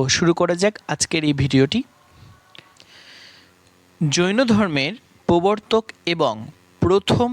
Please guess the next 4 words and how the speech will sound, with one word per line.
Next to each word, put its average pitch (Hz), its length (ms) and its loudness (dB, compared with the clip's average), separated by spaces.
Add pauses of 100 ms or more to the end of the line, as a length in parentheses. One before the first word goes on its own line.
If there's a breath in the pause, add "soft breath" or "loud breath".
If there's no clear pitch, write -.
তীর্থঙ্কর 208 800 -2
হলেন 180 360 0 (480 loud breath)
ঋষভনাথ 175 800 0
বা 147 220 0